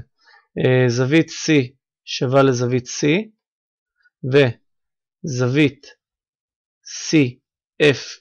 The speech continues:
E שווה לזווית, אפילו לא צריך את C F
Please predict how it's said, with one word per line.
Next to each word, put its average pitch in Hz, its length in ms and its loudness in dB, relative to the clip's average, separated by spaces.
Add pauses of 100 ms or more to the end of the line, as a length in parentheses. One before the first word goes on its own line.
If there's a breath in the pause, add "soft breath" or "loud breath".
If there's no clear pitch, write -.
(160)
E 127 260 -2 (960)
שווה 139 440 0 (100)
לזווית, 127 580 -2 (2000)
אפילו 135 300 -2
לא 147 60 2
צריך 147 240 -6
את 127 60 -8
C 123 340 -8
F - 60 -20